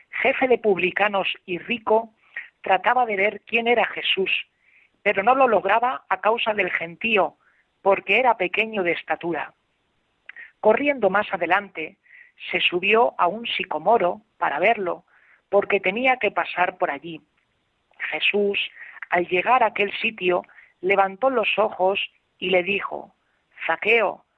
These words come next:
date prisa y baja, porque es necesario que hoy me quede en tu casa". Él se dio prisa en bajar y lo recibió muy contento. Al ver esto, todos murmuraban diciendo:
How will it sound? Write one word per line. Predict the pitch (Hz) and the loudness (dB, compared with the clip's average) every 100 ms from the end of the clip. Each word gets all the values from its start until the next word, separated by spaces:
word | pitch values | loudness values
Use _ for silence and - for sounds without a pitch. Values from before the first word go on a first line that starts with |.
| _ _ _ | _ _ _
date | 190 220 233 | 0 2 2
prisa | 254 240 220 | 0 -2 -2
y | 190 | 2
baja, | 220 240 - 156 - _ - - - | 2 0 -4 -10 -10 _ -20 -18 0
porque | 185 180 233 | 0 2 -2
es | 247 | 0
necesario | 240 190 156 180 196 208 208 | -2 -2 -2 -2 0 0 -2
que | - 165 | -4 -2
hoy | 185 | -2
me | 180 151 | -4 -4
quede | 190 202 185 | -2 0 -2
en | 160 | -6
tu | - - | -12 -4
casa". | 160 - 131 - _ _ _ _ _ _ _ _ - - - - - | -4 -4 -12 -16 _ _ _ _ _ _ _ _ -20 -18 -18 -20 0
Él | 240 269 262 | 2 2 -2
se | 175 | -2
dio | 165 196 190 | 2 2 2
prisa | 196 220 185 | -4 -2 -4
en | 165 | -2
bajar | 151 - 214 247 - _ _ _ - | -4 0 2 0 -2 _ _ _ -8
y | 208 | 2
lo | 202 | 2
recibió | 196 190 185 226 269 - _ _ | 2 -2 -2 2 2 0 _ _
muy | 190 277 | -6 -2
contento. | 269 190 - 156 143 - - _ _ _ _ _ _ _ | 0 -2 -2 -10 -10 -20 -20 _ _ _ _ _ _ _
Al | 190 208 | -2 2
ver | 277 | 2
esto, | 277 - 175 175 - _ - _ _ | 0 -2 0 0 -4 _ -20 _ _
todos | - 214 214 180 | 2 4 2 2
murmuraban | 185 175 175 175 196 180 170 | 0 0 0 4 4 2 -6
diciendo: | 165 - 180 175 165 - | -12 -4 -4 -2 -4 -6